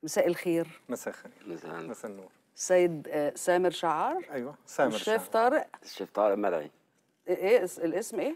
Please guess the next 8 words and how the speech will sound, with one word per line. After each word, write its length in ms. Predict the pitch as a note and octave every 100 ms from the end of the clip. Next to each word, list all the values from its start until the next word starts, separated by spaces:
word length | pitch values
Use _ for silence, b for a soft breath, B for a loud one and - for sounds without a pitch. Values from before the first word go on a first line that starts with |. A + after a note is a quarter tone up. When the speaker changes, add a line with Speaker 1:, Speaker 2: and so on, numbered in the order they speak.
| -
Speaker 2:
سامر 400 | - D#3 D3+ C3+
شعار. 300 | A2+ A2 F#2+
Speaker 1:
سامر 340 | G3+ D4 E4+ C4
شعار، 680 | B3+ A#3+ C#4 F4+ C4+ -
أنا 120 | G3
في 80 | G3+
شاطرة 340 | B3 F4 A#3 G3+
بعرف. 280 | A#3+ D4+